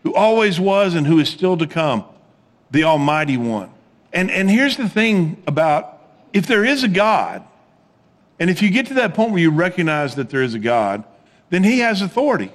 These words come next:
He has authority over the, over the earth. If he created it, and if he created you, then he's the one who gets to say,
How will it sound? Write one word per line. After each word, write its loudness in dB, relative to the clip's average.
He 2
has 0
authority 0
over 2
the, 0
over 0
the 4
earth. 0
If -2
he 0
created 0
it, -2
and 2
if 0
he 2
created 0
you, 2
then 2
he's 0
the -2
one 2
who 2
gets -2
to -8
say, -2